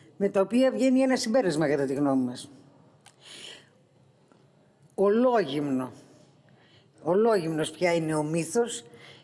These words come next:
για το κοινωνικό κράτος, το οποίο υπήρχε στην Ελλάδα, στην Ευρώπη, στις Ηνωμένες Πολιτείες και σε άλλα αναπτυγμένα, ας το πούμε, όπως λέγονταν, καπιταλιστικά κράτη.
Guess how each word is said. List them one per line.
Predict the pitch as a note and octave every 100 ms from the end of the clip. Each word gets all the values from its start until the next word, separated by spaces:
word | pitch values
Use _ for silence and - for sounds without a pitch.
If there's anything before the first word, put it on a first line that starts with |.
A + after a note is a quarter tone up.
| -
για | C#3+ F3 F3
το | F3 E3 D#3 C#3+ D3 -
κοινωνικό | F3+ F3+ E3+ F#3 F3+
κράτος, | D3+ D3 C3+ A3 G3 - - - - - - - _ _ _
το | D#3+
οποίο | D#3+ F3+
υπήρχε | E3 F3 E3+ E3
στην | E3 D#3
Ελλάδα, | C#3 D3 F3+ F#3 F#3
στην | - D3+
Ευρώπη, | A#2 C#3+ F3 F3 E3+ E3+ E3 C#3 -
στις | -
Ηνωμένες | F3 D3 D#3 D#3+ -
Πολιτείες | D#3 C#3 - D#3+ F3+ F3 - - - - _ -
και | -
σε | D#3+ F3+
άλλα | D#3+ D3 C3 - -
αναπτυγμένα, | E3 E3 - D#3+ D3 F3 F3 C#3
ας | A#2+
το | - C3
πούμε, | C3 B2 A2 - - - - -
όπως | C#3+ D3 C#3
λέγονταν, | D3 C#3 B2+ B2+
καπιταλιστικά | C#3 C3 C#3 C3 - - C3
κράτη. | C#3 C3 -